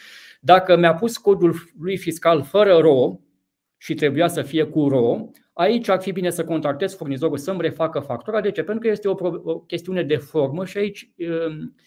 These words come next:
pot fi situații când dreptul de deducere să fie pus în discuție. Deși este, repet, o chestiune de formă,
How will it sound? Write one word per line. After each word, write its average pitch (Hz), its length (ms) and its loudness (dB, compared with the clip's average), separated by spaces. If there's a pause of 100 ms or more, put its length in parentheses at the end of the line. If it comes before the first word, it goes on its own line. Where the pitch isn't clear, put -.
(200)
pot 220 200 2
fi 208 120 -8
situații 185 480 -4
când 165 180 -4
dreptul 180 280 -4
de 156 100 0
deducere 147 500 -4
să 151 140 -8
fie 160 180 -6
pus 156 220 -10
în 147 140 -2
discuție. 139 640 -6 (400)
Deși 185 380 2
este, 185 260 2
repet, 165 280 0
o 165 80 -2
chestiune 165 460 -4
de 131 140 0
formă, 190 540 0